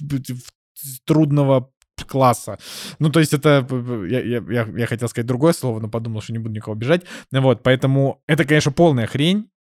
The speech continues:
И то, что после этого Заку Снайдеру дали, типа, еще больше денег <laughs> для того, чтобы он снял аж дилогию. <laughs> Вообще.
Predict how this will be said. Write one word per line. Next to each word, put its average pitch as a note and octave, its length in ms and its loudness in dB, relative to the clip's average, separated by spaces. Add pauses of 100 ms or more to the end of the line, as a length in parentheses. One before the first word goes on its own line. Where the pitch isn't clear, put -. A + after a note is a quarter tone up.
И B2+ 80 -4
то, D3+ 160 4
что C#3 160 -2
после C#3 320 -2
этого B2 240 -2
Заку B2 240 -2
Снайдеру B2 420 -2
дали, B2+ 220 2
типа, B2 240 -2
еще E3 360 4
больше D#3 360 2
денег C3+ 440 -4 (160)
<laughs> - 140 -16
для D#3+ 140 4
того, G3+ 240 4
чтобы G3+ 280 4
он G3+ 120 6
снял F3+ 260 4
аж E3+ 140 4
дилогию. E3 640 4 (140)
<laughs> - 120 -4
Вообще. - 520 -8